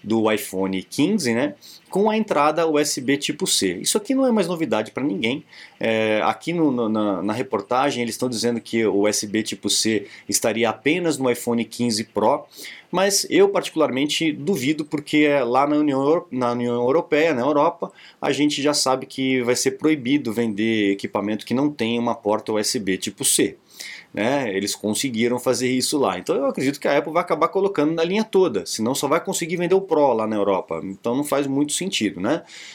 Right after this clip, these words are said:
É, eu não sei em que pé que tá, se isso já tá em vigor ou se vai entrar em vigor no ano que vem. Eu não me lembro exatamente como é que tá a legislação quem mora por aí, por aí pode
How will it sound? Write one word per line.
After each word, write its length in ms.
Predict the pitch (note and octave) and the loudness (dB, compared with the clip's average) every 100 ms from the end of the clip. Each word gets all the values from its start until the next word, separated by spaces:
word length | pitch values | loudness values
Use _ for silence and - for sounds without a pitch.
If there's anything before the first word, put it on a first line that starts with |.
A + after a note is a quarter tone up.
| - | -8
É, 540 | - G2 F#2+ F2+ F#2 F2+ | -2 0 0 -2 -2 0
eu 40 | |
não 100 | C3+ | 0
sei 200 | C3+ C#3+ | 0 0
em 80 | C3+ | 0
que 120 | C3+ | -4
pé 260 | - A2 A#2 | -2 0 0
que 120 | A#2 | 0
tá, 220 | - G#2+ | -4 -2
se 140 | A2 A2+ | -2 -4
isso 200 | - A#2+ | -4 -2
já 160 | A#2 | -2
tá 160 | A2+ A2+ | 0 -2
em 80 | A#2+ | -2
vigor 500 | G2 G2 G2 C3+ A#2+ | -4 -4 2 2 2
ou 60 | |
se 160 | G#2 A2+ | 0 -4
vai 200 | F#2+ A2 | -2 -2
entrar 280 | G2 G#2 A2 | -4 -4 -4
em 60 | |
vigor 340 | G2+ G2+ G2+ G#2 | -2 -2 -2 0
no 100 | G#2+ | 0
ano 120 | A2 | -2
que 120 | - | -4
vem. 300 | E2 G2+ A#2+ | -4 -2 0
Eu 60 | A#2 | -2
não 80 | B2+ | -2
me 80 | |
lembro 240 | A#2 A#2+ A#2 | -2 0 0
exatamente 400 | A#2 A2+ A2+ - | -2 -2 -4 -4
como 120 | A#2 | -4
é 40 | |
que 100 | A2+ | -4
tá 120 | - A2+ | -2 -2
a 20 | |
legislação 720 | A#2 G#2+ A2+ B2 - A2+ A#2+ - - - _ _ _ _ - | -2 -4 -2 -2 -2 -2 -4 -8 -20 -20 _ _ _ _ -2
quem 160 | B2 | 0
mora 240 | A#2+ A#2+ A#2+ | 2 2 0
por 220 | A#2+ A2 | 0 0
aí, 120 | G#2+ | 0
por 220 | G#2 A#2+ | -2 -2
aí 180 | G#2+ A2 | 0 0
pode 440 | A#2+ A#2 B2 A#2+ | 0 0 0 -4